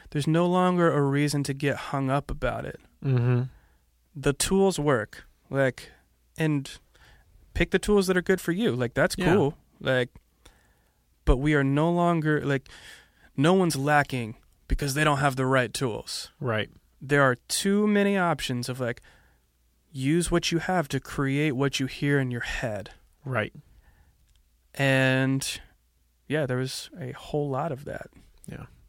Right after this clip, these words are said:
Speaker 2: I, uh, kind of the, I wanted to hit a, uh, a higher level point, too, on the it doesn't have to be hard thing. Um, I, I did for the longest time subscribe to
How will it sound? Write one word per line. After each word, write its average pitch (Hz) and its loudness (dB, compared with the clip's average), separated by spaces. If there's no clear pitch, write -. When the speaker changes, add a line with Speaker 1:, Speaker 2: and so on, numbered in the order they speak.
Speaker 2:
I, 139 4
uh, 117 0
kind 143 2
of 127 4
the, 107 -4
I 131 -2
wanted 120 0
to 110 -2
hit 113 0
a, 101 -4
uh, 92 -6
a - -6
higher 110 -2
level 107 -4
point, 104 -6
too, 113 -2
on 104 -4
the 104 -6
it 110 -8
doesn't 110 -6
have 110 -6
to 110 -10
be 107 -6
hard 107 -2
thing. 110 -4
Um, 110 -4
I, 139 6
I 127 2
did 120 -2
for 107 -8
the 101 -6
longest 101 -6
time 101 -8
subscribe 101 -6
to 101 -6